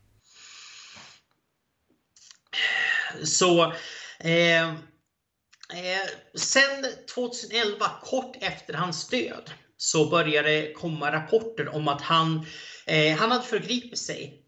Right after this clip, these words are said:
på flera barn. Och, eh, det är alltså, totalt pratar vi om flera hundra barn. Eller alltså, ti-, ti-, alltså, eh, offer som har kommit fram, kommit fram och sa-, sagt, ja, jag menar,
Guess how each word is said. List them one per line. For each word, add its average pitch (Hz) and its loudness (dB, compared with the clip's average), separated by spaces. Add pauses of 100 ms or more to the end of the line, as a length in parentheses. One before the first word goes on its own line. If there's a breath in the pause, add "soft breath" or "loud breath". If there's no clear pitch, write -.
(120)
på 147 2 (180)
flera 151 2
barn. 240 0 (880 loud breath)
Och, 160 2
eh, 160 6
det 190 2
är 175 2
alltså, - -2 (120)
totalt 208 -2
pratar 160 -2
vi 156 0
om 147 -2
flera 165 0 (160)
hundra 226 -4 (540)
barn. 151 2 (220)
Eller 160 4
alltså, 147 0
ti-, 185 -4
ti-, 185 0
alltså, 160 0 (420 loud breath)
eh, 165 -4
offer 180 4
som 165 0
har 160 6
kommit 156 -2
fram, 180 2 (120)
kommit 165 -4
fram 170 0
och 143 -6
sa-, 151 -2
sagt, 156 -4
ja, 156 0
jag 160 0
menar, 151 0